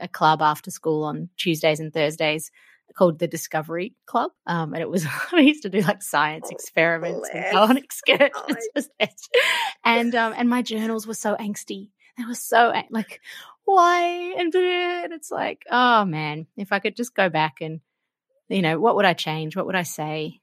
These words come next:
Speaker 1: I just say it now. I just say it to, to any kid that I talk to now and just say, like, "What makes you different and annoying is actually what will make you stand out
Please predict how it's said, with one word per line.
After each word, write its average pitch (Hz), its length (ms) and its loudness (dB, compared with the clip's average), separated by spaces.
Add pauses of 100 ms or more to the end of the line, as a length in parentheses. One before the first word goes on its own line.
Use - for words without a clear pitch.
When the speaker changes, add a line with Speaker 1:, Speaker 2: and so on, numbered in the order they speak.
(180)
Speaker 1:
I 220 100 4
just 320 220 2
say 170 180 6
it 147 100 0
now. 170 280 4
I 151 100 2
just - 140 -10
say 156 160 2
it 147 140 -6
to, 156 280 -2
to - 200 -6
any 160 220 -2
kid 151 280 -8
that 156 100 -4
I 156 80 -2
talk 156 300 -8
to 170 120 -6
now 165 300 -2
and 156 100 -10
just - 160 -12
say, 156 200 -6
like, 160 160 -8
"What 202 260 2
makes 226 300 2
you 196 120 -2
different 139 540 -2 (140)
and 170 100 2
annoying 156 640 -2
is 160 160 -6
actually 180 360 0
what 165 180 2
will 165 100 -4
make 147 260 -6
you 147 240 -4
stand 156 380 0
out 147 260 2